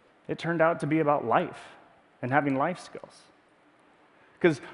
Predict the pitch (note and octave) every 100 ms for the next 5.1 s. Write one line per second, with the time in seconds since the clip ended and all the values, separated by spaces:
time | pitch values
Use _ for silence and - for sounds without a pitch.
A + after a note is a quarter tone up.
0 | - G#3 A3+ F3+ C#3 C#3 D3 C#3 E3+ -
1 | C#3+ D#3 D3 A#2+ A2+ B2 E3 D#3 - _
2 | _ _ _ _ _ _ - B2 - D#3+
3 | D3+ C#3+ E3+ - - _ _ _ _ _
4 | _ D3 F3+ - C#3 C#3 B2+ A2+ G#2 A2+
5 | -